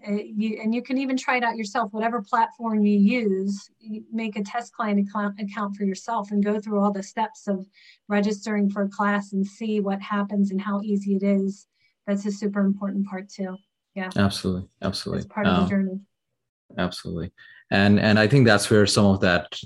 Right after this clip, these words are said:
Speaker 2: thing comes in where, uh, I, I'm sure your clients lean he-, pretty heavily on you is, uh, is about the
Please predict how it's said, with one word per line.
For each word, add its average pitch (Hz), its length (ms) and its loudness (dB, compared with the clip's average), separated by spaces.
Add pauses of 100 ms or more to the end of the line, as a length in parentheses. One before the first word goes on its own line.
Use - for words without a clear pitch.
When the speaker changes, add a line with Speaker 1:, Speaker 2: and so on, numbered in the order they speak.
Speaker 2:
thing 98 360 6
comes 92 320 4
in 90 180 4
where, 85 420 4 (320)
uh, - 40 -2
I, 82 580 2
I'm 95 140 4
sure 95 180 4
your 90 160 4
clients 90 460 2
lean 90 220 4
he-, 87 80 0 (120)
pretty 104 220 4
heavily 90 360 4
on 85 200 2
you 87 180 4
is, 82 300 0
uh, 80 260 2 (320)
is 92 80 -4
about 80 260 0
the 82 120 -4